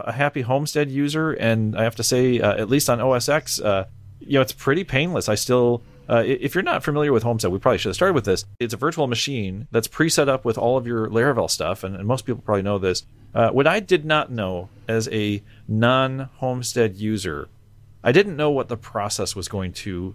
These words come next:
feel like, okay? And one of the things, for example, I use P H P Storm, and the P H P Storm folks have been pretty adamant for years that you have to edit files that are on your local machine. They don't open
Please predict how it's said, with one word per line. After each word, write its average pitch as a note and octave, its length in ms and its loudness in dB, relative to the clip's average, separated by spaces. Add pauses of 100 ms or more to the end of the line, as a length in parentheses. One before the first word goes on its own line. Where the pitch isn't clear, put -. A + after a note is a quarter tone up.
(100)
feel G2 340 2
like, D#2 300 -4
okay? F#2+ 360 -2 (320)
And C3+ 300 2
one E3+ 180 0
of F#3 80 -4
the - 40 -2
things, D3 120 -4
for C#3 100 -10
example, A#2 300 0
I A#2 60 2
use A#2 160 -4
P - 160 -4
H A2 120 -4
P A#2+ 120 -6
Storm, F2+ 480 -4 (420)
and C#3 160 4
the C3+ 60 -2
P F3+ 160 4
H G3+ 160 0
P F3+ 100 -4
Storm C#3+ 300 -4
folks G#2+ 300 0
have G#2 140 -2
been A2 200 -4
pretty D#3 240 -2
adamant A2+ 360 0
for G#2 140 -6
years G2+ 400 -2
that F2 120 -4
you G2 120 0
have B2 220 2
to - 180 -2
edit B2+ 260 2 (220)
files G#2+ 480 2
that A2 140 -2
are G#2 100 -4
on G#2+ 240 0
your G2+ 160 -4
local G2 300 -2
machine. F2+ 420 -6 (160)
They A#2 220 2
don't A#2 320 0
open G2+ 500 -2